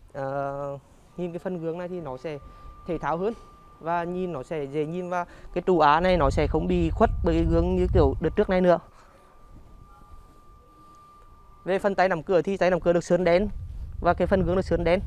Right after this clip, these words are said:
tạo một cảm giác cực kỳ khỏe khoắn và thể thao. Nhìn phần hông này thì, ờ, không ai nghĩ đấy là một chiếc xe Nhật đúng không ạ? Nhìn giống một chiếc xe châu Âu.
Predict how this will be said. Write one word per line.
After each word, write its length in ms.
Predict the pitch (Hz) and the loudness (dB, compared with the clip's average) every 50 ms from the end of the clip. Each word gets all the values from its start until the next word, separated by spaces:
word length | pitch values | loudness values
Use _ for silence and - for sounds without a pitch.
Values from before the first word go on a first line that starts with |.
| - - - | -4 -2 0
tạo 140 | 165 156 151 | 2 2 2
một 140 | 156 151 | 2 0
cảm 140 | - 147 139 | 0 0 2
giác 200 | 147 170 202 - | 2 0 0 0
cực 120 | - 170 - - | -2 -2 -2 0
kỳ 160 | - 190 190 | 0 2 2
khỏe 200 | 170 - 170 139 | 4 4 2 2
khoắn 260 | - - 131 120 123 135 | 2 2 0 0 0 -2
và 80 | 143 | -2
thể 160 | - 180 151 | 0 0 0
thao. 260 | 139 143 135 147 175 - - - - - - - - - - | 2 2 2 2 2 2 -2 -10 -16 -18 -18 -16 -12 -6 -2
Nhìn 180 | 165 170 170 | 0 2 2
phần 140 | - 180 170 | 2 2 2
hông 200 | 160 151 147 165 | 2 0 0 0
này 120 | 170 170 170 | 0 -2 0
thì, 260 | - 180 170 170 165 - - - - - - | -2 -2 -2 -2 -4 -8 -12 -20 -20 -16 -10
ờ, 200 | - 139 143 139 | -6 -4 -4 -4
không 200 | - - 151 151 | -2 -2 -2 0
ai 140 | 156 160 175 | 0 0 2
nghĩ 120 | 170 165 | 2 4
đấy 120 | 147 151 | 4 4
là 60 | 165 175 | 4 2
một 120 | 170 - | 2 0
chiếc 120 | 196 190 | 0 0
xe 120 | - 175 160 | 0 2 2
Nhật 140 | 170 165 - | 2 2 2
đúng 160 | 147 131 139 - | 0 -4 -2 -2
không 120 | - - | -4 -4
ạ? 60 | - - - - - - - - - - - - | -8 -20 -20 -20 -20 -10 -4 -4 -4 -4 -4 -6
Nhìn 500 | 160 165 170 165 160 165 165 160 160 156 | -2 -2 -2 -2 -2 -2 -2 -4 -4 -2
giống 180 | 143 127 120 131 | -2 -2 -2 -4
một 120 | 139 - | -6 -6
chiếc 120 | - - - | -6 -6 -2
xe 120 | 165 156 | -2 -2
châu 180 | 151 160 156 156 | -2 0 0 0
Âu. 120 | 160 185 | 0 -2